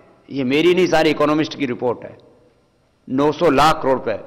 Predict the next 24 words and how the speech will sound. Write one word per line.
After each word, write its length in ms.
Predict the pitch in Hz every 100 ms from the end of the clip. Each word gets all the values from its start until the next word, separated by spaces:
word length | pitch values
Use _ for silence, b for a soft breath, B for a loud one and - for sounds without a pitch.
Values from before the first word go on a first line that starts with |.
| -
हिंदुस्तान 500 | 120 135 135 135 160
में 340 | 208 170 -
और 280 | - - 139
सौ 200 | 147 170
एक 120 | 143
लाख 200 | 127 113
करोड़ 180 | 113 107
रुपए, 180 | 101 92
बाहर 220 | 123 135
करीब 280 | 135 127 -
एक 440 | 151 170 185 185
हजार 500 | 131 120 139 151 156
लाख 460 | 135 135 151 156 151
करोड़ 240 | 131 135 139
रुपए 280 | 117 156 143
हेरा 220 | 120 135
फेरी 220 | 107 127
कर 140 | 120 117
रखी 260 | 131 -
है 60 | 147
पिछले 300 | 131 123 139
सड़सठ 320 | 107 113 101
सालों 240 | 104 95 -
में। 240 | -